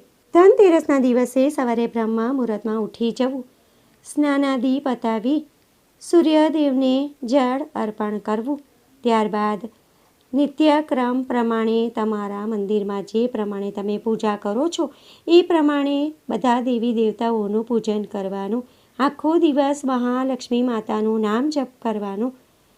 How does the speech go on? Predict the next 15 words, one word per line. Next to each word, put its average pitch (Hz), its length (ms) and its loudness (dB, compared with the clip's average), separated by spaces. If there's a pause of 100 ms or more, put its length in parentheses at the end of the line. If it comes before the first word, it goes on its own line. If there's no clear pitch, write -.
(440)
શ્રી 349 260 8
સુક્તમનો 262 640 0
પાઠ 233 340 -6
કરવાનો, 233 520 -2
મહાલક્ષ્મીના 233 920 -4
એકસો 247 460 -4
આઠ 262 360 -4
નામનો 220 400 -2
જપ 233 240 -6 (140)
કરવાનો, 208 540 -6 (480)
મા 247 200 2
લક્ષ્મીની 233 760 -4
કથા 220 400 -4
વાર્તા 208 520 -6
સાંભળવાની 196 840 -6